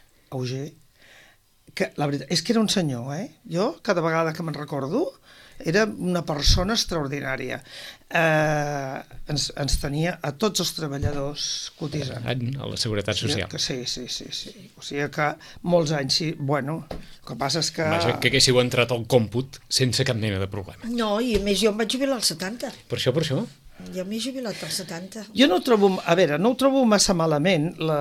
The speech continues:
Speaker 1: la,
Speaker 3: Pues
Speaker 1: l'allargament aquest o la continuïtat aquesta de la jubilació, perquè quan se va posar als seixanta-cinc anys, les expectatives de vida, això ho ha dit ja tothom, no? Eren molt curtes.
Speaker 3: Molt curtes, sí.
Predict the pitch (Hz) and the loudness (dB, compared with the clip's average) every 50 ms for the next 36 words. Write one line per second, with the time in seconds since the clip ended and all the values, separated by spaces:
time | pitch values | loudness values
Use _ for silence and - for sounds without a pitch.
0 | 143 131 135 135 139 135 135 127 123 120 117 117 117 113 110 113 110 240 220 123 | 0 -2 -2 -2 -2 -2 -2 -2 -2 -4 -4 -4 -4 -6 -6 -6 -6 -4 -4 -4
1 | 131 135 139 131 131 123 127 127 156 160 147 139 117 - 165 170 165 165 165 147 | -2 0 0 -2 0 -2 -2 -2 -2 -2 -2 -2 0 0 0 0 0 0 -2 -2
2 | 143 135 - 135 131 123 156 135 127 131 131 127 - 151 - - 151 139 - 143 | -2 -2 -4 -6 -6 -4 -4 -4 -2 -2 -4 -2 -2 -2 -2 -2 -4 -4 -2 -2
3 | 135 - - 156 156 151 139 131 120 139 120 127 117 113 113 - - 165 180 160 | -2 -2 -2 -2 -2 -2 -2 -2 -2 -4 -4 -4 -6 -4 -4 -2 0 0 0 0
4 | 151 135 151 135 - 143 123 - - 135 143 170 190 233 214 240 226 208 - - | -2 -4 -4 -6 -6 -4 -6 -4 -4 -2 -4 -2 -4 -4 -2 -2 -2 0 -2 -2
5 | 165 170 170 151 160 147 - 165 143 135 143 147 135 120 113 127 131 131 127 - | -4 -4 -6 -6 -4 -4 -4 -4 -4 -4 -4 -4 -4 -4 -6 -6 -4 -4 -4 -4
6 | - 139 120 - 151 131 - 156 156 151 165 160 156 160 151 156 156 139 131 123 | -4 -8 -10 -8 -10 -8 -6 -4 -4 -2 -2 -4 -2 -2 -2 -2 -4 -4 -4 -8
7 | 120 - - - _ - 147 131 - - 135 143 131 123 135 135 - 127 120 117 | -12 -12 -16 -20 _ -10 -8 -8 -6 -6 -6 -6 -6 -6 -8 -10 -10 -12 -12 -12
8 | - 135 - - - 113 110 107 117 156 - - - - - - - - 151 151 | -14 -16 -12 -10 -10 -10 -10 -10 -10 -10 -10 -12 -14 -20 -20 -20 -8 -6 -4 -2
9 | 143 170 175 156 143 135 127 - 202 196 190 180 160 131 117 - 156 - - - | -2 -2 0 -2 -2 -2 -2 -2 -2 -2 -2 -2 -4 -6 -6 -6 -8 -8 -10 -14
10 | - 196 165 - - - - - | -18 -16 -16 -14 -16 -16 -16 -16